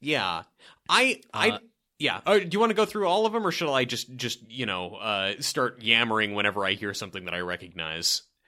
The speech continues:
Speaker 2: Well, he-, I'll tell you, th-, here's my one thought about Crazy for You. I forgot we did an audio commentary for that <laughs> episode.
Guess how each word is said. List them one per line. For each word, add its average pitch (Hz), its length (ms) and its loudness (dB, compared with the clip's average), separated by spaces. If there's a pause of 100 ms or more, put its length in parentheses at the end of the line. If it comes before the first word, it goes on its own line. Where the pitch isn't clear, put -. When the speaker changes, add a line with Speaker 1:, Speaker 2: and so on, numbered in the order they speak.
(260)
Speaker 2:
Well, - 280 -2 (160)
he-, 208 280 0
I'll 196 120 8
tell 247 160 6
you, 190 140 2 (120)
th-, 151 180 -2
here's 190 200 6
my 185 80 6
one 151 220 6
thought 123 220 4
about 110 280 0 (160)
Crazy 123 320 0
for 113 120 -8
You. 98 280 -4 (320)
I 226 60 8
forgot 220 340 4
we 180 80 -2
did 147 200 8
an 120 120 -2
audio 120 280 2
commentary 98 600 -2
for 98 140 -10
that 90 160 -8
<laughs> - 0 -
episode. - 540 4